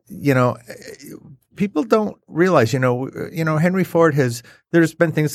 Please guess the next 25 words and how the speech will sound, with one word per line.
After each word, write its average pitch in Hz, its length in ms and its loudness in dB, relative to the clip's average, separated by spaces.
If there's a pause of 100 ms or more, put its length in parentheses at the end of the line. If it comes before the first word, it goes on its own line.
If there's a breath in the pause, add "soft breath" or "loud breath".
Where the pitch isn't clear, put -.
c-, - 80 -14 (260)
have 135 180 -2
come 127 200 -2
up 110 160 2
about, 110 280 2
you 117 80 -2
know, 107 200 0
him 117 220 -4
being 113 180 2
a 104 80 4
racist 101 500 0
or, 110 260 0
you 113 120 -2
know, 107 100 -2
supporting 110 520 -2
the 107 80 0
Germans 107 560 0
and 107 120 -4
being 110 180 0
a 110 60 -2
fascist 95 560 -2
and 107 100 -6
things 110 220 -2
like 110 160 0
that. 92 180 0